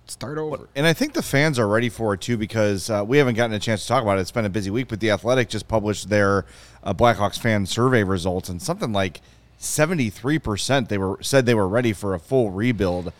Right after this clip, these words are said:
Speaker 2: I never thought I would hear that, but people have seen that the patchwork thing doesn't work. They've been trying that for the last four or five years, and it just has not, it has not worked out that way. So that, I think the fan base is on board, and that also gives Kyle Davidson some slack to say,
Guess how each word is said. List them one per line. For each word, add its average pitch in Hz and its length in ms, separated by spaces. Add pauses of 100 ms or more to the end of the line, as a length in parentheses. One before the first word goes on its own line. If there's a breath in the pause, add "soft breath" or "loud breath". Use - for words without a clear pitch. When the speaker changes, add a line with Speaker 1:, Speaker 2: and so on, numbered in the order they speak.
(440 soft breath)
Speaker 2:
I 160 120
never 131 300
thought 113 220
I 107 60
would 98 140
hear 156 180
that, 110 200
but 101 140
people 180 280
have 165 140
seen 156 320
that 110 140
the 110 60
patchwork 139 600
thing 139 260
doesn't 123 280
work. 104 320 (320 loud breath)
They've 123 160
been 123 100
trying 143 300
that 117 160
for 110 60
the 107 100
last 123 260
four 127 180
or 113 60
five 104 300
years, 127 420 (360 soft breath)
and 110 80
it 117 60
just 117 200
has 101 180
not, 110 300 (140)
it 107 120
has 113 200
not 113 160
worked 104 200
out 113 200
that 104 100
way. 98 140
So 101 160
that, 101 180
I 107 80
think 117 160
the 101 80
fan 175 280
base 160 220
is 131 120
on 127 160
board, 113 340 (380 loud breath)
and 123 160
that 165 120
also 139 300
gives 113 220
Kyle 110 240
Davidson 107 420
some 92 160
slack 98 400
to 101 100
say, 95 480